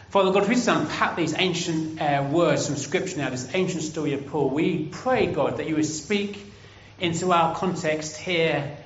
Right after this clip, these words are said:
today in Teddington and South West London. May you reveal more of who you are and more of what you have in store for us to do. In the name of Jesus, amen. Amen. I know two different types of drivers. There are some drivers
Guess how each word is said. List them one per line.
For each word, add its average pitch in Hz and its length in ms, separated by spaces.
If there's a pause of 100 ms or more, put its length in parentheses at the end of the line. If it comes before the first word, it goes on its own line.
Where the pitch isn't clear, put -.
today 151 420
in 147 160
Teddington 147 440
and 127 100
South 139 320
West 117 180
London. 107 420 (640)
May 160 100
you 180 200
reveal 175 480
more 175 340
of 175 60
who 160 120
you 147 260
are 107 320 (640)
and 143 140
more 151 160
of 151 60
what 151 100
you 147 80
have 143 180
in 131 100
store 127 320
for 123 140
us 123 140
to 123 60
do. 120 100
In - 880
the 117 80
name 123 180
of 123 80
Jesus, 107 680 (480)
amen. 107 440 (360)
Amen. - 540 (220)
I 233 80
know 277 240
two 277 100
different 233 220
types 208 160
of 165 80
drivers. 156 560 (560)
There 226 120
are 240 80
some 330 380
drivers 143 540